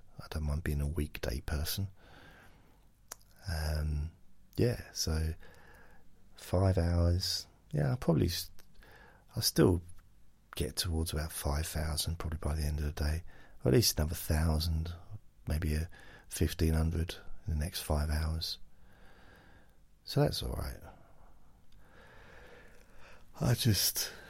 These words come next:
for me, it's, it's, I don't know, I like,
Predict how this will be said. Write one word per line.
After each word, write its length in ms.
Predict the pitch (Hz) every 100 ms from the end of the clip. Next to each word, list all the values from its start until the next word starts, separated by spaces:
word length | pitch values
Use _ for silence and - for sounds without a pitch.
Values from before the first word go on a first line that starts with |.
| - - - - - - - - - - - - - - - - - - - - - - - -
for 240 | - 92
me, 180 | 98 107
it's, 640 | 87 73 - - - - -
it's, 680 | 80 - - - - - - - - - - - - - - - - - - - - - - - - - - - - -
I 100 | - -
don't 140 | -
know, 140 | 90 - - -
I 120 | 87
like, 480 | 73 73 65 -